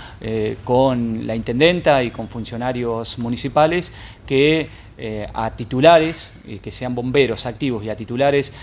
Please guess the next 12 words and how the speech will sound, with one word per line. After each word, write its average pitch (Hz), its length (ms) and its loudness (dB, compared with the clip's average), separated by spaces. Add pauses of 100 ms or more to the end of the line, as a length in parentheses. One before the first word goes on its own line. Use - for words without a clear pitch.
(160)
de 123 300 -2
vivienda, 143 760 0
eh, 110 420 -6
del 107 200 -10
cuartel, 160 500 0 (320)
eh, 117 220 -4 (100)
pudieran 139 460 4
tener 131 240 -4
el 127 160 -2
cien 147 260 0
por 135 160 -2
ciento, 135 680 -2